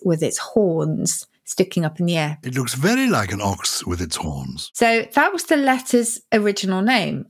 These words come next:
Speaker 1: really, ox or aleph in an ancient Semitic language. And then by the time the Phoenicians used it, it was kind of, it had changed shape a little bit, look, almost looked like a K 'cause it was lying on its side.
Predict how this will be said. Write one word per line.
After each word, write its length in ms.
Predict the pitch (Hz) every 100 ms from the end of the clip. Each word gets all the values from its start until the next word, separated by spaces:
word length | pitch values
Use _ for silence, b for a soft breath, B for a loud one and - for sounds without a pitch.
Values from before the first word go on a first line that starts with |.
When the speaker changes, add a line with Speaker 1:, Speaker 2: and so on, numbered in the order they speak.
| -
Speaker 1:
really, 360 | 170 156 156
ox 360 | - 233 - - -
or 180 | 180 -
aleph 460 | 180 175 139 - -
in 120 | 170
an 120 | 160 -
ancient 560 | 160 - - 143 - -
Semitic 720 | - 165 156 160 151 - - _ _
language. 680 | 170 160 151 - - - - B B B -
And 160 | 196
then 80 | 196
by 120 | 208
the 80 | 208
time 240 | 202 226 214
the 60 |
Phoenicians 640 | 196 220 226 247 - 220 -
used 220 | 214 202
it, 100 | 180
it 100 | 202
was 120 | 202
kind 240 | - 214
of, 140 | 190 - -
it 260 | - - 185
had 100 | 185
changed 380 | - 247 233 -
shape 240 | 226 220
a 40 | 175
little 200 | 165 165
bit, 160 | -
look, 160 | 208 -
almost 360 | 226 208 185 -
looked 140 | -
like 180 | 170 160
a 60 | 156
K 560 | - - 220 175 160
'cause 160 | 151 165
it 80 | -
was 140 | 185
lying 340 | 180 175 165 160
on 140 | 160
its 160 | - -
side. 560 | 202 175 151 151 156